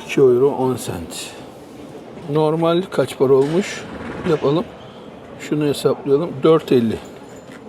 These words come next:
Yani bilete de zam gelmiş. Açıkçası. İki, iki, yani bir seksendi, bir doksan oldu. İki euro,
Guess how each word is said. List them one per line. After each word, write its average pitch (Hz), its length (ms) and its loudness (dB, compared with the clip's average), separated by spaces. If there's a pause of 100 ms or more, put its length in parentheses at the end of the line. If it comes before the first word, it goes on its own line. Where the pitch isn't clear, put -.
(880)
Yani 170 320 4
bilete 160 340 2
de 165 80 4
zam 160 280 2
gelmiş. 127 540 0 (1080)
Açıkçası. - 640 -2 (120)
İki, 160 420 4
iki, 170 580 2
yani 175 400 0
bir 208 120 4
seksendi, 147 560 0
bir 190 160 4
doksan 156 280 2
oldu. 127 180 -2
İki - 200 2
euro, 170 240 4